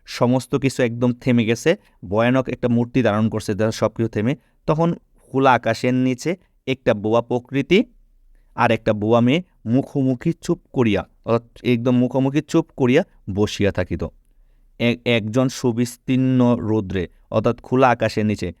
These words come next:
বোবা প্রকৃতিটা থাকতো, বোবা প্রকৃতি থাকতো আকাশের নিচে বসা। বোবা প্রকৃতি থাকতো কোথায়? আকাশের নিচে বসা, অর্থাৎ প্রকৃতির সব কিছু তো আকাশের নিচেই থাকে। আর একজন ক্ষুদ্র তরুছায়ায়, অর্থাৎ আরেকজন ক্ষুদ্র তরুছায়া আমরা তেঁতুল গাছের নিচে বা গাছের নিচে বসে থাকতো,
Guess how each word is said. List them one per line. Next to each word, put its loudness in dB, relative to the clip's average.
বোবা 2
প্রকৃতিটা -2
থাকতো, -4
বোবা 2
প্রকৃতি -4
থাকতো 0
আকাশের 0
নিচে 0
বসা। -2
বোবা 0
প্রকৃতি -4
থাকতো -2
কোথায়? 2
আকাশের -2
নিচে 0
বসা, -2
অর্থাৎ -2
প্রকৃতির -2
সব 0
কিছু 0
তো -2
আকাশের 0
নিচেই 2
থাকে। -4
আর 4
একজন 0
ক্ষুদ্র 0
তরুছায়ায়, -2
অর্থাৎ -4
আরেকজন -2
ক্ষুদ্র -2
তরুছায়া 0
আমরা 0
তেঁতুল -2
গাছের -2
নিচে -2
বা 0
গাছের -2
নিচে -2
বসে -2
থাকতো, -6